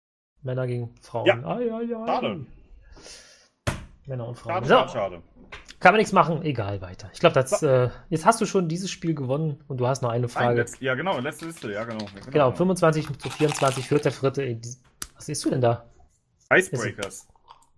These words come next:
Speaker 2: Kennst du Icebreakers?
Speaker 1: Nee.
Speaker 2: Sind
Speaker 1: Icebreakers?
Speaker 2: so, sind so Zimt,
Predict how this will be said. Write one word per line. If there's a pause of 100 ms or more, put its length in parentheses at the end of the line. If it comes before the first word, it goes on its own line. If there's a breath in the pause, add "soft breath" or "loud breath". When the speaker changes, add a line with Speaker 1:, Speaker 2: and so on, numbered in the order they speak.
(640)
Speaker 2:
Kennst
du
Icebreakers? (440)
Speaker 1:
Nee. (720)
Speaker 2:
Sind
Speaker 1:
Icebreakers?
Speaker 2:
so,
sind
so
Zimt,